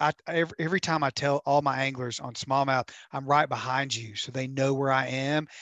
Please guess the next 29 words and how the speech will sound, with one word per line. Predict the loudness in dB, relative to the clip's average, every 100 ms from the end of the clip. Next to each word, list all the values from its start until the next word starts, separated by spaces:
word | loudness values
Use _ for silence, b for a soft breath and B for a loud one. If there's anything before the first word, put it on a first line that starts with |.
| B B
when | -6
the | 0
line | 4 6 4
got | 0
caught, | 2 0 2
he | -2
just | -2 -2 -6
literally | -12 -2 2 4 4 2
reached | 0 -2 0
back | 0 0 2
there, | 4 4 2 B _
unhooked | -4 0 2 2 4
it, | 2 2
and | -4
landed | -2 -2 -4
the | -8
fish. | -4 -2 -2 -4 -6 -8 B B B
So | -6 2 4 2 -2 B B 2
that's | 6 6 2
my | -2 2 6 6 4
nervousness | 2 2 2 2 -4 -6 -8 -6 -6
about | -2 0 0
being | 0 -4
a | -6
camera | -4 0 0 -2
guy | 0 2 2 2 B B B _
on | -6
these | -4 -2 0
smallmouth | 4 6 6 2 0